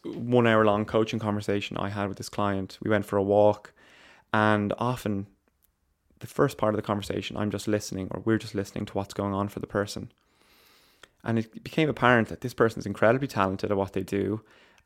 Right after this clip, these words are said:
And as I said earlier, comparing themselves to a previous version of themselves that was more dominant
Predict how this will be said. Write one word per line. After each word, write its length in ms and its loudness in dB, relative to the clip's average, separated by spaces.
And 520 -2
as 140 -6
I 60 -8
said 160 -4
earlier, 460 0
comparing 400 2
themselves 460 -2
to 160 -6
a 180 -6
previous 340 2
version 360 -2
of 40 -6
themselves 580 -6
that 120 -2
was 120 -4
more 180 0
dominant 600 -2